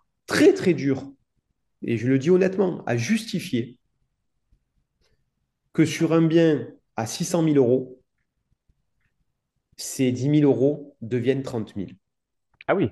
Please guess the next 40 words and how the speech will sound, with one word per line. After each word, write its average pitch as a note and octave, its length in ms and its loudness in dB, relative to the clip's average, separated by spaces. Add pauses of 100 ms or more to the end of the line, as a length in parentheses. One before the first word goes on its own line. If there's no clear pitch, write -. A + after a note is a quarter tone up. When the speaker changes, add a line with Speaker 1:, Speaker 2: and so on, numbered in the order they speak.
(120)
Speaker 2:
alors F#2+ 220 2
là, G2 460 4
là, B2+ 160 4
c'est A#2 60 4
la A2+ 80 2
question C3+ 340 0
du G2+ 220 4
pourcentage. B2+ 500 0
Est-ce A#2 140 -2
qu'il G2+ 100 2
faut A2+ 120 4
être, - 180 2
euh, F#2 180 4
au, F#2+ 140 2
au, - 400 0
au G#2 40 4
pourcentage C3 720 2
ou A#2 180 6
au G#2 440 4
tarif A#2 260 -2
fixe, - 320 2
enfin, F#2+ 100 2
ou G2+ 140 4
au G#2 60 2
forfait, D3 280 2
quelque G2+ 220 0
part ? G3+ 160 4
Speaker 1:
Ou G3+ 60 8
au - 20 4
forfait, A3 720 4
ou F3+ 160 2
parce C#3+ 160 2
que - 80 -4
tu - 100 -10
sais, - 140 0
maintenant, E3+ 300 2
tout E3+ 200 -10
a C#3+ 80 2
été C#3 220 -2
changé. D3 640 -4